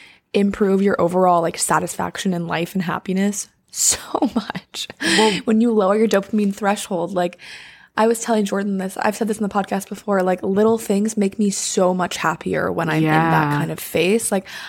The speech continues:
Speaker 1: I'll go for a walk and I'm, like, like, oozing with joy about how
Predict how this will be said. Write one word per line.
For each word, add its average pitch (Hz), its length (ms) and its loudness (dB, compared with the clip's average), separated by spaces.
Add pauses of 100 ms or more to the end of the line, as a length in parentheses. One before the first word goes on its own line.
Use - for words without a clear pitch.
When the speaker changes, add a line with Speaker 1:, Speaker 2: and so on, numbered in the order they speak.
(120)
Speaker 1:
I'll 214 120 0
go 208 220 0
for 220 180 -2
a 214 60 2
walk 202 420 -6
and 208 80 -6
I'm, 196 200 -2
like, 185 200 -6 (880)
like, - 300 -2 (400)
oozing 240 460 4
with 208 180 0
joy 208 300 2
about 208 180 2
how 202 220 0